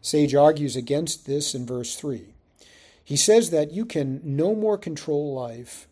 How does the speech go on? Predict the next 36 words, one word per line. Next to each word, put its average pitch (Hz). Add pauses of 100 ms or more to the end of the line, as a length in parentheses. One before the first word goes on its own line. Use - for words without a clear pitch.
(280)
to -
benefit 160
yourself 127 (220)
any 208
more 147
than 139
you 139
can 131
prevent 131
it 151
from 123
raining 139 (600)
or 147
a 139
tree 160
from 147
toppling 139
over 123
in 117
a 117
stiff -
wind. 110 (840)
Notice, 139
if 156
the 147
clouds 185
are 214
full 147
of 156
rain, 117 (480)
they 143
empty 147
themselves 123
upon 135
the 127
earth. 139